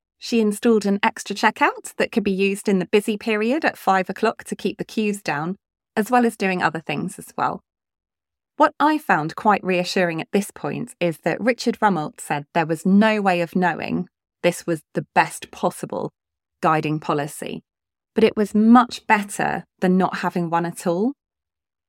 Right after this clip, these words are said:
Because I think that when we're entrenched in our businesses or in our organisations, it can be easy not to take action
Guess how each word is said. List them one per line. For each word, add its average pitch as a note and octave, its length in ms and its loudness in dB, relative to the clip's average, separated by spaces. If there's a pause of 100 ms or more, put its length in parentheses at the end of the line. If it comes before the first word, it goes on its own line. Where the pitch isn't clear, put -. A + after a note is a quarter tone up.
(140)
Because A#3 260 2
I A#3 100 2
think A#3+ 280 0
that A3 120 0
when B3 200 8
we're B3 160 4
entrenched A3 800 0 (100)
in G3 160 4
our E3+ 320 0 (160)
businesses D3+ 720 -4
or C#3 180 -4
in F3 100 2
our E3+ 160 0
organisations, D3+ 1000 -2 (440)
it - 140 2
can G#3+ 140 2
be G#3 240 -2
easy G#3 640 0
not F#3+ 320 0
to F#3+ 120 -8
take F3 300 -4
action D3 600 -4